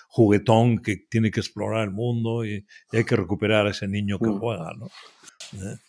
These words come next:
Speaker 1: Y ahí,
Speaker 2: Ujú,
Speaker 1: yo
Speaker 2: ujú.
Speaker 1: creo que ahí es donde tenemos sentido los profesionales que nos dedicamos a este ámbito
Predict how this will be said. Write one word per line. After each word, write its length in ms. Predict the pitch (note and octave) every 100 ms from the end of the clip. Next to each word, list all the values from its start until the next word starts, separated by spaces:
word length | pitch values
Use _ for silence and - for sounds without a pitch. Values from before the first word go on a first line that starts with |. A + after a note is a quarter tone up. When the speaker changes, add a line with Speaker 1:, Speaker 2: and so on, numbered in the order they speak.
| _ _
Speaker 1:
Y 300 | - A2 G#2
ahí, 220 | G#2 G#2+ A2+
Speaker 2:
Ujú, 100 | G#2
Speaker 1:
yo 80 |
Speaker 2:
ujú. 80 | F#2+
Speaker 1:
creo 180 | A2 G#2
que 100 | G#2+
ahí 120 | G#2
es 140 | F#2 D#2+
donde 280 | F2 D#2+ F2+
tenemos 400 | F2 F#2 F#2+ -
sentido 640 | F2+ - F2 F#2+ F2+ - _ - _ -
los 160 | G2
profesionales 960 | - F#2+ F#2 F2+ G2 G#2 G2 G2+ - - _ _ _ _
que 420 | - G2+ D3 -
nos 240 | A2+ G#2+ F#2+
dedicamos 580 | G2 F#2+ G#2+ G2+ G2+ G2+
a 60 |
este 200 | G2 G#2
ámbito 600 | F#2+ F#2 F#2 - G#2 G2+